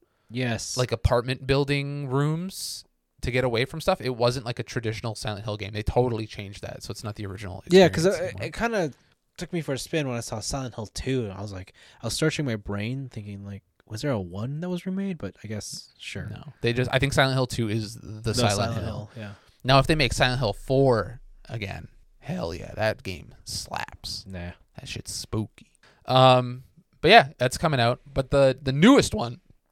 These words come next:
Speaker 2: is Silent Hill F. This also has a teaser trailer, but this Silent Hill game is being made by a Taiwan-based developer, Neoboards Entertainment. Uh, they mostly do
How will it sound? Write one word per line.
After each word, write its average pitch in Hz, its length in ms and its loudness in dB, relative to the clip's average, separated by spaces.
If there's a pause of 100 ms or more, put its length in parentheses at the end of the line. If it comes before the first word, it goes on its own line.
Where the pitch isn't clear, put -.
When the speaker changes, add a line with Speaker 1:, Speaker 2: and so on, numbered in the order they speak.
(100)
Speaker 2:
is 123 180 -6
Silent 143 420 0
Hill 127 400 2 (220)
F. - 480 -2 (320)
This 135 120 -6
also 131 200 2
has 135 100 2
a 127 60 -6
teaser 131 320 0
trailer, 120 500 2 (440)
but 120 240 4
this 175 160 6
Silent 120 400 2
Hill 110 240 0
game 104 480 -4
is 113 140 -4
being 113 300 -4
made 110 200 -2
by 107 380 0 (440)
a - 60 -6
Taiwan-based 117 880 0
developer, 104 420 0
Neoboards 113 760 2
Entertainment. 117 600 -8 (400)
Uh, 107 400 2
they 120 300 4
mostly 139 520 4
do 120 600 2